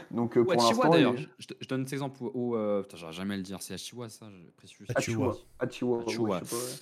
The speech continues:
Speaker 2: Ou Achiuwa, qui est quand même bien bof, hein. Il est quand même pas, il est quand même pas merveilleux. Mais par contre, il est tout, il est, il est complètement dans l'énergie. Il est dans l'énergie tout le temps. Il est pas, il est pas égoïste. Et au final, ça donne une équipe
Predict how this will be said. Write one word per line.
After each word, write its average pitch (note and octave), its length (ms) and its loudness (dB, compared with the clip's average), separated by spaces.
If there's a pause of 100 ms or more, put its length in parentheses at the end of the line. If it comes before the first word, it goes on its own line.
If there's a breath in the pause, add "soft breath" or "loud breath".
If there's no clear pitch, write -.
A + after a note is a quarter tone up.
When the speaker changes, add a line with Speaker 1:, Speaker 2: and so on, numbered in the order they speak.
(180)
Speaker 2:
Ou C3 100 6
Achiuwa, E3 380 2
qui - 120 -8
est - 40 -6
quand A2 120 -6
même G#2 140 -2
bien A#2+ 280 -2
bof, D3 260 -2
hein. A2 120 -8 (1040)
Il - 60 -16
est - 20 -14
quand A#2+ 120 -6
même A#2+ 140 -4
pas, B2+ 200 -2
il A#2 80 -4
est - 20 -4
quand G#2+ 140 -4
même G#2 100 -4
pas A#2 120 -2
merveilleux. C#3 440 -2
Mais E3 180 0
par F3+ 200 -4
contre, E3+ 240 -10
il A2 80 -4
est G2+ 100 -12
tout, - 160 -14
il G#2 140 -4
est, G#2+ 100 -4
il F#2+ 180 -6
est F2+ 60 -4
complètement B2 460 -10
dans A#2+ 60 -4
l'énergie. G2+ 520 -8
Il F#2+ 80 -14
est G2 40 -12
dans G2 100 -10
l'énergie G2+ 320 -10
tout - 140 -20
le G2+ 40 -20
temps. B2 320 -2
Il G#2 160 -6
est F#2 60 -4
pas, A2+ 280 -2 (360 soft breath)
il A2+ 100 0
est G#2+ 60 2
pas C3+ 160 2
égoïste. B2+ 500 -2 (720)
Et B2+ 160 4
au B2+ 40 4
final, C3 280 0
ça A#2+ 140 -2
donne B2 160 0
une C3 120 0
équipe B2+ 360 -6